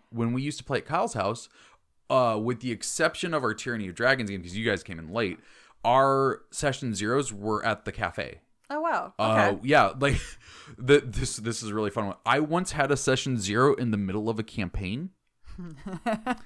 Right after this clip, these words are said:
Speaker 1: Um, so it was when we were playing Star Wars.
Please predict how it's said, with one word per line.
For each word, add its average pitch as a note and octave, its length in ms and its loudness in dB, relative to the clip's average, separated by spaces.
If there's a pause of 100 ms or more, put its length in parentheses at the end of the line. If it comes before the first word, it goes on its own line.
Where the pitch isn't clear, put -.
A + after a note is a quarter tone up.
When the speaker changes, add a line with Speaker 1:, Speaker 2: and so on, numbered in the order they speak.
(580)
Speaker 1:
Um, A#2 800 8
so - 320 2
it - 40 10
was B2+ 120 4
when C#3 120 2
we D3 80 2
were D#3 80 4
playing D3+ 220 2
Star A2 320 6
Wars. G#2 440 4